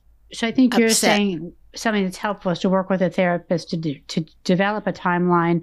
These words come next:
Speaker 1: of the
Speaker 2: Yes.
Speaker 1: trauma and then work with those things individually, not all at once.
Speaker 2: Not all at once. And especially in our group, we make sure that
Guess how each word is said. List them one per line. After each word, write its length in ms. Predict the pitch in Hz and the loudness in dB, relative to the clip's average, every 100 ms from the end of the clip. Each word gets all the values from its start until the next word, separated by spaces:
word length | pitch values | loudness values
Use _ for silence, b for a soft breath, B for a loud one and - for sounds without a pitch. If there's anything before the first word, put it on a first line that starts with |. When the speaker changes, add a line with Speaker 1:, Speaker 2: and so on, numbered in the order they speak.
| B B | B B
Speaker 1:
of 220 | 196 170 | 0 2
the 60 | 170 | 0
Speaker 2:
Yes. 80 | |
Speaker 1:
trauma 440 | - 185 175 180 185 B B B | 0 -2 0 -2 -4 B B B
and 180 | 196 190 | 2 2
then 220 | 208 190 | 2 2
work 240 | 196 190 | 0 0
with 120 | 190 | -2
those 220 | 185 185 175 | 2 0 2
things 320 | 175 165 - | 2 2 2
individually, 840 | 190 180 160 170 170 165 160 160 b b | 2 4 4 2 2 2 2 0 b b
not 220 | 196 180 170 | 0 0 0
all 220 | 165 160 | 0 0
at 100 | 156 | 0
once. 560 | 151 143 135 - - _ | 0 0 -2 -12 -16 _
Speaker 2:
Not 220 | 214 202 | -2 0
all 100 | 208 | 2
at 140 | 202 180 | 0 0
once. 400 | 185 170 175 - | -2 0 -2 -8
And 420 | - 190 185 180 - B B B B | -4 -2 -2 -4 -12 B B B B
especially 460 | 196 - 240 - 214 | -6 -2 0 0 0
in 120 | 202 | 0
our 120 | 180 | -2
group, 460 | 185 208 202 208 208 | -2 -4 -2 -2 -4
we 140 | 185 | -4
make 240 | 185 185 - | -2 -4 -4
sure 360 | - 170 175 | -4 -2 -2
that 340 | 175 175 156 | -2 -4 -4